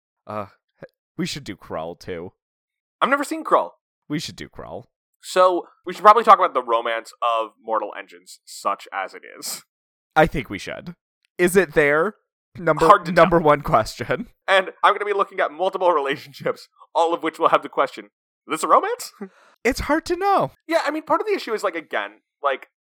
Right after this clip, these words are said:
Speaker 2: these people should be actual teens, so they can feel a little hornier. Because I think this is a story that wants to be incredibly horny, and that would <laughs> partially explain some of what goes on. But also, this movie needs some kissing,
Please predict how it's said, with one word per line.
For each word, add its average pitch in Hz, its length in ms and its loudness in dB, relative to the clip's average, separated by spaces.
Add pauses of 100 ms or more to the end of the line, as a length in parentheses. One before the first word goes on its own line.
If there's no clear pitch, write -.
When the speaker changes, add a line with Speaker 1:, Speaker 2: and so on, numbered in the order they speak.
(360)
Speaker 2:
these 208 140 -8
people 254 220 0
should 254 180 -4
be 262 100 -4
actual 220 320 -4
teens, 110 640 -18
so 143 100 -10
they 139 60 -2
can 135 80 -10
feel 139 260 -2
a - 60 -4
little 143 180 0
hornier. 98 420 -4 (440)
Because 147 160 -2
I 165 60 4
think 196 160 -6
this 202 160 -10
is - 40 -18
a 180 60 -6
story 147 320 -2
that 147 100 -4
wants 127 340 -4
to 151 60 -10
be 135 120 -8
incredibly 113 480 -2
horny, 110 420 -4
and 117 100 -8
that 117 80 2
would 131 140 -2
<laughs> - 0 -
partially 131 440 -4
explain 113 500 -4
some 160 160 -2
of 123 100 -2
what 120 140 2
goes 110 160 -2
on. 120 240 0 (320)
But 180 100 8
also, 214 460 2 (340)
this - 160 0
movie 320 220 2
needs 208 240 -6
some 143 120 -6
kissing, - 340 -8